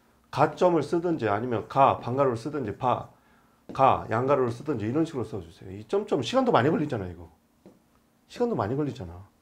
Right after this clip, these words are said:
그냥 가나다 이렇게 쓰세요, 안 되면. 가점, 나점, 아니면 가 방가로, 나 방가로.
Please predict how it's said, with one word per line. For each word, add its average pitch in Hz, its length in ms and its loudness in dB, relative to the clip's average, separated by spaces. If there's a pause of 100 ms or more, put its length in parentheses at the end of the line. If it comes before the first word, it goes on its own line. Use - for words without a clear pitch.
(460)
그냥 117 140 -6
가나다 156 460 2
이렇게 127 220 -4
쓰세요, 170 340 -8
안 98 140 -6
되면. 101 200 -8 (1000)
가점, 131 420 -2
나점, 117 420 -4 (320)
아니면 123 400 -2 (300)
가 - 180 2
방가로, 123 340 -2
나 113 140 0
방가로. 107 360 -8